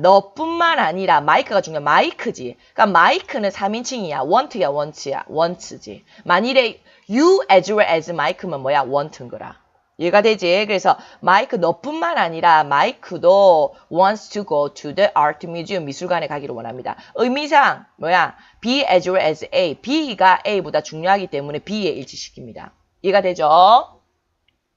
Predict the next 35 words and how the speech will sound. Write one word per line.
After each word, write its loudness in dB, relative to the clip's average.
자, 4
그럼 4
연습 -8
문제 -4
들어갑니다. 0
물론 0
B -2
as -2
well 0
as -6
A도 0
품사의 -2
형태는 -6
똑같이 -4
갑니다. 2
다음 6
설명 -6
중 -10
틀린 -6
것. -6
Not 2
only -6
A -2
but -4
also -2
B는 -4
A뿐만 -4
아니라 -2
B도다. -10
Not 4
only -4
A 0
but -4
also -2
B는 -6